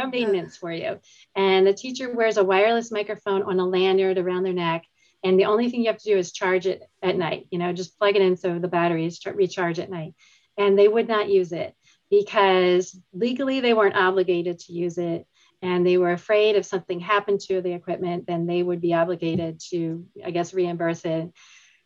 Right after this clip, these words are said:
Speaker 2: And, you know, that was just so frustrating to me <laughs> because I'm like, "You, you're really, you're not gonna do anything that I'm asking. And here I'm giving you something free to use that will not only help him,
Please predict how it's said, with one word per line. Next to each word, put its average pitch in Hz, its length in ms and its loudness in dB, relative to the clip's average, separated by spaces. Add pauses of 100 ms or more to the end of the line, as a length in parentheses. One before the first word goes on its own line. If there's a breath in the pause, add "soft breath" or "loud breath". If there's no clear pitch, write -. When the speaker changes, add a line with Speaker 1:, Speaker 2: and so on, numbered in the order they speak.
Speaker 2:
And, 208 400 4
you 262 80 0
know, 254 120 6
that 262 160 4
was - 160 -8
just - 320 -14
so 285 200 4
frustrating 190 640 0
to 190 100 -10
me 185 240 2
<laughs> 262 140 4
because - 560 -2 (380 loud breath)
I'm 277 260 0
like, 247 260 -8 (220 loud breath)
"You, 247 420 -6
you're 247 200 -12
really, 294 240 -2
you're 262 180 -4
not 247 220 2
gonna 254 180 -6
do 226 180 -8
anything 247 400 -4
that 214 120 2
I'm 208 100 2
asking. 202 600 0
And 196 140 -2
here 220 200 -4
I'm 214 200 -2
giving 220 400 -6
you 190 200 2
something 220 480 -4
free 208 320 4
to 196 60 6
use 190 360 6
that 190 160 0
will 196 100 0
not 220 300 2
only 285 220 -2
help 170 260 -4
him, - 320 -12